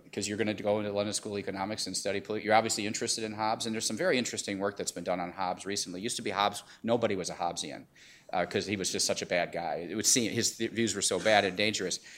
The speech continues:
Uh, but nowadays, there are actually are Hobbesians who find more liberal aspects of Hobbes than people have seen before. But there's a, the big difference between the Lockean, Locke and Hobbes's approach is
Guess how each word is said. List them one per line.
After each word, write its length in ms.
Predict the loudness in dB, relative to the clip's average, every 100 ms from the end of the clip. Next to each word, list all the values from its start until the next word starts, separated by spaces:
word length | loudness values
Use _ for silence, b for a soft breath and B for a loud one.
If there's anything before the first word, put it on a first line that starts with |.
| B 4
Uh, 160 | 4
but 160 | 6 6
nowadays, 380 | 6 8 6 6
there 120 | 6
are 100 | 4
actually 220 | 4 4
are 160 | 4 6
Hobbesians 520 | 2 2 -2 -2 -2
who 120 | -4
find 320 | 0 2 2
more 160 | 0 0
liberal 480 | 2 2 2 0 2
aspects 480 | 0 0 -2 -4 -6
of 80 |
Hobbes 360 | -2 -2 -2 -4
than 120 | -8
people 280 | -8 -8 -8
have 100 | -8
seen 180 | -6 -8
before. 400 | -6 -2 -2 -4 B B B B
But 140 | 4
there's 160 | 6 4
a, 80 | 2
the 180 | 0
big 220 | 4 6 6
difference 320 | 2 2 -2
between 380 | -4 0 2 2
the 80 |
Lockean, 580 | 4 4 4 4 2 0 b b b _ 2
Locke 300 | 6 6 6
and 100 | 0
Hobbes's 460 | 2 2 2 -2 -4
approach 440 | 0 0 0 -2 0
is 280 | 0 -2